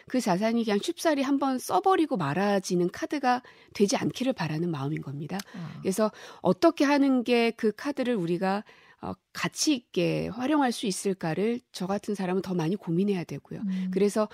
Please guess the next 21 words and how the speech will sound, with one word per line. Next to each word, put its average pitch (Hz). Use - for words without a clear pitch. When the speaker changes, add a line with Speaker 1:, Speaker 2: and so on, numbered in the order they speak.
Speaker 1:
어, 180
그분의 240
그 240
발언이 180
이것이다라고 214
아직은 214
단정할 190
수는 214
없다고 180
봅니다. -
Speaker 2:
아, 160
아니, 190
김영진 311
의원 175
당대표 214
정무실장이시잖아요. 160
Speaker 1:
네네. 147
Speaker 2:
조금 277
부정적인 254
입장 180
밝히셨고 165